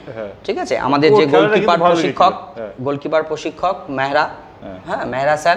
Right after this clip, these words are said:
Speaker 2: মেহরা স্যারই ওনাকে, ওকে আর কি গাইড করে এবং আমাদের সব এক পরি-, মানে একসঙ্গেই পরিবারের মতন আমাদের প্র্যাকটিস হয়, সেখান থেকেই উঠে এসছে এবং ও কাস্টমসেও খেলেছে, এবছরও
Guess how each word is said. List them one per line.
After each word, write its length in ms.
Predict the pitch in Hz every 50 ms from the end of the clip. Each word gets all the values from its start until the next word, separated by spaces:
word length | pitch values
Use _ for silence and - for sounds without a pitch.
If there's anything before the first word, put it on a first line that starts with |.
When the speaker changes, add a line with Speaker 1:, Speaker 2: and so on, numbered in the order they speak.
| - 165
Speaker 2:
মেহরা 240 | 143 139 143 143 151
স্যারই 220 | 147 - 180 339 349
ওনাকে, 440 | 330 139 147 143 - 156 151 147 143
ওকে 500 | 143 135 - 151 139 139 139 135 131 131 127 123
আর 120 | 117 131 127
কি 260 | 131 139 131 127 120 117
গাইড 220 | 127 123 123 120 -
করে 240 | - 143 147 185 247 - - - - - - - - - - -
এবং 140 | 185 220 233
আমাদের 260 | 190 180 180 180 196
সব 380 | 185 - - - 185 170 165 165
এক 260 | 151 156 - - - - -
পরি-, 200 | 156 151 143 147
মানে 260 | 147 139 143 143 143
একসঙ্গেই 500 | 135 131 135 - - 156 156 170 190 196
পরিবারের 420 | 147 143 143 139 139 143 147 151
মতন 200 | 147 151 147 151
আমাদের 240 | 147 143 143 147 143
প্র্যাকটিস 460 | - 131 131 - - 160 156 - -
হয়, 100 | 156 175 - - - - - - - - -
সেখান 280 | - - 143 147 160 156
থেকেই 200 | 180 196 247 233
উঠে 240 | 190 160 - 160 151
এসছে 200 | 139 - - 170
এবং 180 | 185 196 190
ও 120 | 185 185 180
কাস্টমসেও 680 | - 165 156 156 - - 185 180 180 175 - 190 185 180
খেলেছে, 340 | 180 185 175 180 180 - 196
এবছরও 440 | 160 147 147 147 - 175 180 180